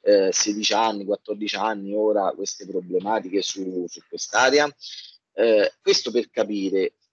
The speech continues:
perché, eh, cioè, ci siamo resi conto adesso che urbanisticamente quell'area non era compatibile, perché quello ho capito dalle sue, dal suo intervento, direttore,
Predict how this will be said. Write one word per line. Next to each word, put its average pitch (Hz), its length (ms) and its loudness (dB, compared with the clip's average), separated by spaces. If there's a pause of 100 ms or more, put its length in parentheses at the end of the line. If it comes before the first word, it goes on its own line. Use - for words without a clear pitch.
(680)
perché, 117 480 0
eh, 95 420 0 (480)
cioè, 104 320 0
ci - 140 -2
siamo 127 260 0
resi 131 280 -4
conto 135 260 -2
adesso 151 460 2
che 120 80 0
urbanisticamente 120 1300 -4
quell'area 120 400 2
non 113 180 -8
era 107 200 0
compatibile, 117 960 0 (480)
perché 98 220 -8
quello 117 200 4
ho - 60 4
capito 101 360 -2
dalle 101 300 0
sue, 101 300 0
dal 98 160 -2
suo 101 160 -8
intervento, 98 800 0
direttore, 95 600 0